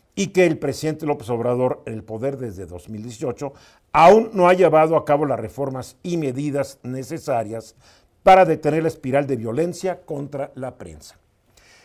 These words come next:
En este contexto, las acusaciones que López Obrador lanzó el año pasado contra Reporteros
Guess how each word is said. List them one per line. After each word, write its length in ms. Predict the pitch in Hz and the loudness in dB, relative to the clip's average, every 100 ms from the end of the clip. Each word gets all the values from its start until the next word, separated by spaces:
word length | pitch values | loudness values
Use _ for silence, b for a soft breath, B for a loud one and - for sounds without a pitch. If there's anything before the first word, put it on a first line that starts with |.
| b - | b -6
En 160 | 135 165 | 0 2
este 240 | 180 202 | 2 0
contexto, 640 | 208 196 220 190 - 196 196 | 2 2 4 4 4 2 4
las 220 | 202 - | 2 0
acusaciones 720 | - 139 135 127 160 165 160 | -6 -6 -8 -6 -4 -4 -6
que 240 | 143 131 | -4 -2
López 340 | 127 143 151 131 | 0 -2 -4 -4
Obrador 380 | 127 131 143 135 | -2 0 0 -2
lanzó 280 | 113 131 | -8 -4
el 60 | 139 | -2
año 240 | 143 143 | -2 -4
pasado 520 | 120 127 143 139 135 - b b - | -6 -4 0 0 -2 -10 b b -8
contra 420 | 120 117 127 131 | -8 -4 -4 -4
Reporteros 1000 | 117 120 - 120 120 - 156 151 - | -4 -6 -6 -10 -10 -6 -2 -2 -4